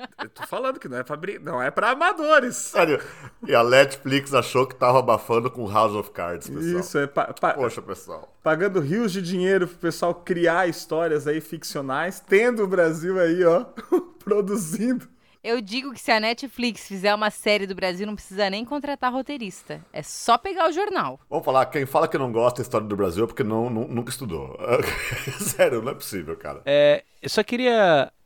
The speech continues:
Speaker 4: lembrar que as C P Is também têm uma questão muito forte com a mídia, né? E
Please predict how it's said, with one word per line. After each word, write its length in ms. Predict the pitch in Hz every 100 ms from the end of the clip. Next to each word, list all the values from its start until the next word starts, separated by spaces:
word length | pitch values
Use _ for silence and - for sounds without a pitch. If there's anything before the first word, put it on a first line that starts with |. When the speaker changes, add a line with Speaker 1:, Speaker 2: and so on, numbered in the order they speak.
| -
Speaker 4:
lembrar 500 | 139 131 127 151 165
que 760 | - 147 139 135 131 127 123 -
as 100 | - 117
C 120 | 151
P 140 | 147
Is 120 | 156
também 520 | - 170 131 147 190 - _ _ _
têm 140 | - 143
uma 120 | 151
questão 540 | - 147 - 147 151
muito 300 | 151 165 196
forte 800 | - - 143 147 165 175 - 185
com 220 | 185 180
a 60 | 196
mídia, 420 | 190 151 127 120
né? 200 | 123 165 - _ _
E 380 | - 151 175 190